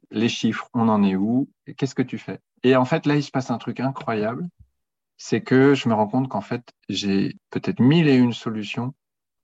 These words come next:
avant d'arriver à me retrouver sur le trottoir dans la rue avec ma famille. Mais je les voyais pas parce que j'étais, euh,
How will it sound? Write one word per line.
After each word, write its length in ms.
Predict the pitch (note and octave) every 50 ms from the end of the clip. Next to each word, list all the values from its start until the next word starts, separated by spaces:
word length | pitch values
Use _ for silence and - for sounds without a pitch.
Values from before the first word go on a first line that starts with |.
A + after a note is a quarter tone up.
| _ _ _ _ _
avant 260 | - A3+ A3+ A#3+ A#3+ A#3
d'arriver 280 | A3+ A3 A3 G#3 A3
à 80 | - -
me 60 | G#2
retrouver 400 | G2+ G2+ G2+ - - G#2+ G2+ G#2+
sur 160 | G2+ - G#2
le 40 | G2
trottoir 360 | - G#2 G2+ - - A2 G#2+
dans 80 | G#2 G2+
la 120 | G2 F#2+
rue 140 | F2+ G#2 G#2
avec 180 | F#2+ F#2+ - -
ma 100 | F#2+ F2+
famille. 380 | - F#2+ G2 G2 F#2+ F#2 - -
Mais 160 | - A2+ A2+
je 100 | G#2 A#2
les 80 | A2+ A2
voyais 280 | G#2+ A2+ A2 A2 A2
pas 180 | G2+ B2 C3 D3
parce 160 | D3 - -
que 100 | - A#2+
j'étais, 420 | G#2 G2+ G2+ F#2+ - G#2 G#2 G#2 G2
euh, 240 | G2 G2+ G2+ G2